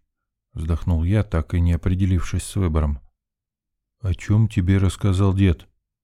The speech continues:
в упор глядя на меня, сразу же спросил мичман.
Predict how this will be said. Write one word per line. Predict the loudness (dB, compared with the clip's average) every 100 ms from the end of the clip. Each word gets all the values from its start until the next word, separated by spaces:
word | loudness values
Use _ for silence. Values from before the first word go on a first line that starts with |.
| _ -4
в | -2
упор | 0 0 0
глядя | 2 0 2
на | 2
меня, | 4 4 2
сразу | 0 0 0 0
же | 0 -2
спросил | -4 -6 -2 -2
мичман. | 0 -2 -4 -8 -10